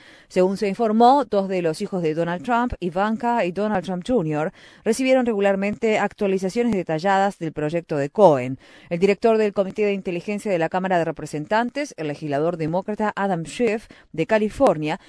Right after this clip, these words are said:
publicó en Twitter que el presidente de Estados Unidos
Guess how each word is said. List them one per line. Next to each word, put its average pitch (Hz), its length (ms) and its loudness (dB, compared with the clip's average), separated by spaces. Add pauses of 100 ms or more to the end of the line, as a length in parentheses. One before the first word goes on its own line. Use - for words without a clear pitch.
(160)
publicó 254 420 2
en 254 60 2
Twitter 190 440 0
que 196 100 -6
el - 60 -6
presidente 170 540 -4
de 156 60 -2
Estados 190 420 0
Unidos 196 420 0